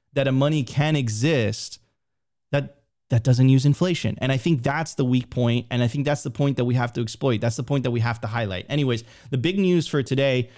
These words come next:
you know, this is a separation of money and state. We tell you all the time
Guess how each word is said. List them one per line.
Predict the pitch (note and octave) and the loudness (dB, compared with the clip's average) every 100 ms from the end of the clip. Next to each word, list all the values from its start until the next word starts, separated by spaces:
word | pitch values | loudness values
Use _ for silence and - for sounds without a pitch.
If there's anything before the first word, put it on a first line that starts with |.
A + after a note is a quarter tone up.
| - D3+ | -10 0
you | |
know, | E3 F3+ | 2 2
this | F#3 | 2
is | G3 | -2
a | F3+ | 0
separation | F#3+ F3 E3 E3+ | -2 -2 -4 0
of | D#3+ | 0
money | D#3 | 0
and | D3 | -2
state. | D3+ | -2
We | C3+ | -2
tell | D#3 D3+ | -2 -2
you | C#3 | -2
all | - C#3+ | 0 0
the | C#3 | 0
time | D3+ C#3 B2+ | 0 0 0